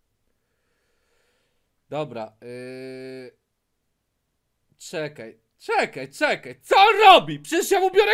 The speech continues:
gońca za free. Nie, bo tam ma konia! Ja pierdzie-, <laughs> Dobra, wychodzę tym.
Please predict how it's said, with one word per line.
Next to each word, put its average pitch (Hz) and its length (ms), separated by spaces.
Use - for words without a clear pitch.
gońca 233 300
za 151 160
free. 127 420
Nie, 349 460
bo 392 100
tam 339 240
ma 339 160
konia! 320 840
Ja 311 300
pierdzie-, 285 760
<laughs> - 880
Dobra, 156 420
wychodzę 175 460
tym. 202 420